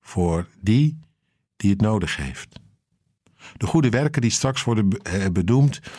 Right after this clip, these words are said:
in het laatste oordeel, ja, die gaan daar ook over. En weet je wat zo apart is? Daar staan geen preken bij, dat je preken hield en dat je om die reden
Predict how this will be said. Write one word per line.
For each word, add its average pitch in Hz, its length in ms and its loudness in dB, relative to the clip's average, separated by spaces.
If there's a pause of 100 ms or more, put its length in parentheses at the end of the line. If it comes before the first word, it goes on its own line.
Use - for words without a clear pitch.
(360)
in 107 120 0
het 104 120 0
laatste 120 380 0
oordeel, 113 560 0 (560)
ja, - 340 -4 (380)
die 101 160 0
gaan 95 220 0
daar 85 100 0
ook 120 200 -2
over. 76 380 -6 (680)
En 104 120 -2
weet 120 160 2
je 117 60 2
wat 107 80 0
zo 107 320 -2 (340)
apart 135 400 -2
is? 120 340 0 (500)
Daar 92 140 -2
staan 98 380 0
geen 113 500 2 (300)
preken 135 480 2
bij, 64 260 -8
dat 85 180 -4
je - 160 -2
preken 131 680 0 (320)
hield - 560 -2 (120)
en - 120 -4
dat 95 120 0
je - 80 -4
om 87 100 2
die 139 260 4
reden 80 520 0